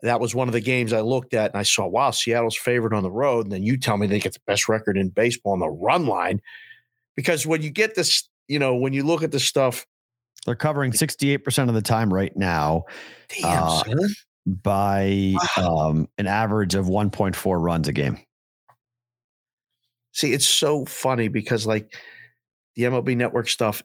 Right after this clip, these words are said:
Speaker 1: is baseball first,
Speaker 2: Right.
Speaker 1: then the gambling. <laughs> And, and
Speaker 2: <laughs>
Speaker 1: us is the gambling,
Speaker 2: Right.
Speaker 1: and then the
Speaker 2: Is,
Speaker 1: sport.
Speaker 2: right,
Speaker 1: So
Speaker 2: right.
Speaker 1: this works out well for me because, like, we'll do the show and I'll be like, "Oh, now I can look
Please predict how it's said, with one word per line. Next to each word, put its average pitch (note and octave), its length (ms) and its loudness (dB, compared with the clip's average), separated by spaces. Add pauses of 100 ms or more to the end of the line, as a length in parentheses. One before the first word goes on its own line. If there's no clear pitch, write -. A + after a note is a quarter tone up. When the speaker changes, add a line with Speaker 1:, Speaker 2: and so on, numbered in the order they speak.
Speaker 1:
is G2+ 180 0
baseball F2 840 -2
first, - 560 0 (180)
Speaker 2:
Right. G#2 220 -2
Speaker 1:
then A2+ 200 0
the G#2+ 100 -6 (100)
gambling. A2 500 0
<laughs> - 40 -16 (220)
And, A#2 420 0
and C3 320 2
Speaker 2:
<laughs> - 80 -14
Speaker 1:
us E3 540 0 (200)
is D#3 200 0
the D3+ 140 0
gambling, C#3+ 880 0
Speaker 2:
Right. A2 160 2 (480)
Speaker 1:
and F#3 240 2
then F#3+ 240 0
the E3+ 100 2
Speaker 2:
Is, D#3 100 0
Speaker 1:
sport. A2+ 420 2
Speaker 2:
right, G#2 200 -2
Speaker 1:
So D#3+ 200 0
Speaker 2:
right. - 260 -6 (160)
Speaker 1:
this E3 220 -2
works F#3+ 320 -2
out F3 240 0
well G3 260 2
for - 160 -6
me C#3+ 140 0
because, C3+ 320 0
like, C3 240 0 (420)
we'll F3 220 2
do D#3+ 160 0
the D3 80 0
show C3+ 260 0
and C3 80 0
I'll B2 80 0
be B2 80 0
like, A2+ 220 0 (260)
"Oh, - 320 -2 (440)
now D3 220 0
I D#3+ 60 2
can D3+ 260 -4
look D#3+ 260 0